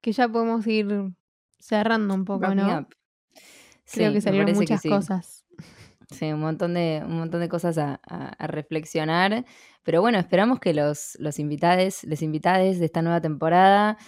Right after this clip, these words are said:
Speaker 2: también nos dejen así reflexiones que nos llevamos con nosotras y con ustedes a pasear.
Speaker 1: Sí.
Speaker 2: Em, y bueno, que venga una nueva temporada llena de ideas lindas y de ganas de, de compartir.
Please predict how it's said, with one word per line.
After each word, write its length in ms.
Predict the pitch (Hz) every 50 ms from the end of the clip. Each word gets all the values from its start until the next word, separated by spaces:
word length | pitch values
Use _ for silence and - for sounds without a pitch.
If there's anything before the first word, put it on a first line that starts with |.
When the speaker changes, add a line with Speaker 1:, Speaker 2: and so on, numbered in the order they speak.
| - _
Speaker 2:
también 300 | _ 165 160 170 175 190
nos 160 | 202 190 175 170
dejen 320 | 180 185 180 - 180 165
así 640 | 156 151 - 180 175 175 175 170 160 147 143 143 - -
reflexiones 920 | - 160 156 151 165 160 151 - - - 180 180 185 190 190 190 180 - -
que 140 | - 160 147
nos 160 | 151 147 -
llevamos 320 | 165 151 156 165 175 175 -
con 140 | 151 147
nosotras 680 | 143 143 147 - - 180 175 - 185 190 190 196 - -
y 40 | 135
con 140 | - 139 139
ustedes 640 | 143 - - 175 180 180 180 190 208 - - - _ _ _ _ _ -
a 80 | 147 143
pasear. 580 | 143 143 - - 180 185 190 196 214 247 269 - _ _ - - - - _ _ _ _ _ -
Speaker 1:
Sí. 80 | 180
Speaker 2:
Em, 1040 | 175 165 165 160 156 156 151 151 151 151 147 147 143 143 139 139 139 160 170 175 190 _ _ _ _ _ _ _ _
y 400 | - 190 180 175 170 165 165 165
bueno, 360 | 160 180 247 277 226 175 160 -
que 100 | - 180
venga 180 | 190 208 226
una 140 | 226 214 202
nueva 260 | 208 220 226 233 233
temporada 760 | 214 196 170 - 175 175 185 202 214 220 233 240 247 254 - _ - -
llena 220 | 190 190 196 196
de 80 | 185 175
ideas 320 | 170 170 180 185 190 185
lindas 680 | 190 180 185 190 196 196 196 196 202 208 208 - - - _
y 100 | 156 156
de 100 | 151 147
ganas 240 | 151 151 156 165 170 165
de, 220 | 151 143 139 135
de 120 | - 151 139
compartir. 560 | - 147 139 156 151 156 - 160 156 143 -